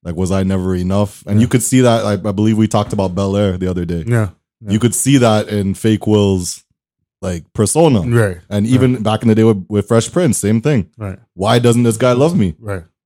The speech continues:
Speaker 2: Right.
Speaker 1: And you grow up with that hurt and that
Speaker 2: Right.
Speaker 1: pain.
Speaker 2: Right.
Speaker 1: So that could affect people in a very negative way, which I think these statistics are showing.
Speaker 2: Yeah.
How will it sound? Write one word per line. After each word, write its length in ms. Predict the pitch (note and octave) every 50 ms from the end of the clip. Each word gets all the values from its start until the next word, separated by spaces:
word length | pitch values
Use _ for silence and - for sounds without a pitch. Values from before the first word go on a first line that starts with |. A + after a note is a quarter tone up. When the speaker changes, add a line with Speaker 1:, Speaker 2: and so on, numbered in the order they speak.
| _ -
Speaker 2:
Right. 140 | G2+ F#2+ F2+
Speaker 1:
And 120 | G#2+ A2+
you 100 | A#2 B2
grow 300 | A2 G2 A#2 A#2+ A#2+ B2 D3+
up 120 | F3 - -
with 120 | C3+ A2
that 200 | A2+ A2 G#2 G2 F2
hurt 240 | A2 G2 F2 G2+
and 100 | G2+ G2+
that 140 | G#2 G2+ G#2
Speaker 2:
Right. 80 | A2 -
Speaker 1:
pain. 340 | A#2 G#2+ G2 F#2 E2 D#2+ - -
Speaker 2:
Right. 200 | G#2+ G2 F#2 F2+ _ _ _ _ _ _
Speaker 1:
So 180 | - - A#2 -
that 360 | G3 D3+ B2+ C3+ C#3 - -
could 120 | - B2
affect 480 | A#2 G#2+ - - A#2 A2+ - _ _ - _ _ _ _ _ -
people 520 | - B2 A#2 A2 - G2+ F#2+ F#2 F2 E2 _ _ _ _ _ _ _ _ - G#2+
in 100 | G#2+ G#2
a 80 | G2
very 300 | F2 E2+ G#2+ A#2 A#2+ A#2
negative 340 | A2 G#2+ G2+ F#2 F#2 F#2+ F2+
way, 160 | F2+ F#2+ F#2 F#2
which 280 | G2 G2+ F#2+ - -
I 100 | G#2 G#2
think 260 | - - B2 A#2+ G#2+
these 120 | G#2 G2+ -
statistics 580 | - - F#2 - G#2+ G2 - - F#2+ - -
are 80 | G2 F2+
showing. 340 | E2 - G#2+ G#2+ G2 E2+ D#2
Speaker 2:
Yeah. 260 | A#2+ A#2+ G#2+ G2 F#2+